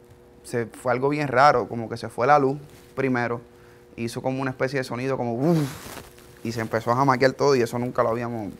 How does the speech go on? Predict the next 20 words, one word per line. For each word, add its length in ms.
vivido 360
allá, 180
¿me 80
entiendes? 420
Eh, 520
y 100
todo 140
el 80
mundo 260
desesperado, 1200
llorando, 760
gritando, 580
mi 80
mamá, 420
mi 80
papá, 240
todo 120
el 40
mundo 240
corriendo, 640